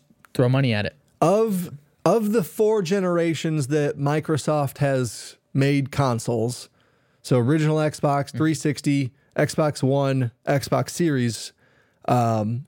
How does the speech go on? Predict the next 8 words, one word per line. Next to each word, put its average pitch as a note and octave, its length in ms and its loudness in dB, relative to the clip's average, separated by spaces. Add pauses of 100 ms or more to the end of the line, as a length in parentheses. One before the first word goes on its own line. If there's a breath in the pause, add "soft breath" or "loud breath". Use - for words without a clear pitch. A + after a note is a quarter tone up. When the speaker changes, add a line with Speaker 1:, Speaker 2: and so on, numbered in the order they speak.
(160)
Speaker 2:
they D3 240 4
only F#3 320 2
won D3+ 560 0 (140)
one D3 260 2
of B2+ 160 0
those B2 200 0
generations. A2+ 800 -4
Speaker 1:
Mm-hmm. A2 180 -6